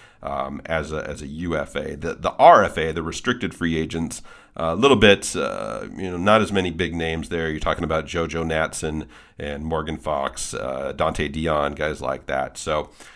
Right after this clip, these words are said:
we are still in that point, Jake, where any of those unrestricted free agents could still get the franchise tag, but we're coming down to it here the last forty-eight hours, and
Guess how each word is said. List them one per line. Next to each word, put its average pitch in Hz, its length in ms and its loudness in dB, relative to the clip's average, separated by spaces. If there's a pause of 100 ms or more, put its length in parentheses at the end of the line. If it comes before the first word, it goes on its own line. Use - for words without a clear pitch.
(140)
we 110 200 6
are 113 80 8
still 175 240 4
in 185 60 4
that 127 220 8
point, 110 300 6
Jake, 95 320 0
where 87 360 4
any 135 260 6
of 117 180 4
those 98 380 4 (240)
unrestricted 101 880 4
free 82 260 -2
agents 76 400 -4
could 139 280 2
still 101 300 2
get 87 240 -2
the - 60 -6
franchise 90 640 2
tag, 71 480 -2
but 85 320 6 (400)
we're 107 180 6
coming 165 300 8
down 143 320 10
to 107 180 8
it 87 120 6
here 92 220 8
the 85 120 2
last 101 360 8
forty-eight 98 480 4
hours, 87 520 8
and 85 520 2